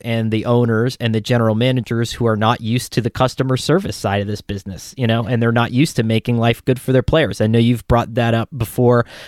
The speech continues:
and I think it's an excellent point, is, like, the only bad part about this is <laughs> owners are gonna have to stop treating their players like shit,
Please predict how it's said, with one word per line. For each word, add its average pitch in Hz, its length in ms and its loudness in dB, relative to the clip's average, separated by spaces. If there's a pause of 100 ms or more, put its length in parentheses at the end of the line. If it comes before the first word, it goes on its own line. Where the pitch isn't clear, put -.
and 117 60 0
I 110 60 0
think 123 200 -2
it's 117 160 0
an 113 80 -2
excellent 117 460 -2
point, 143 320 2
is, 101 240 -6
like, 107 240 -2 (240)
the 120 140 4
only 170 160 4
bad 127 400 0
part 107 240 4
about 95 260 0
this 113 220 -2
is 120 200 2
<laughs> - 40 -8
owners 107 340 0
are 151 80 4
gonna 127 140 2
have 151 220 0
to 143 60 2
stop - 500 -2
treating 151 360 2
their 175 140 0
players - 540 0
like 170 180 2
shit, - 320 0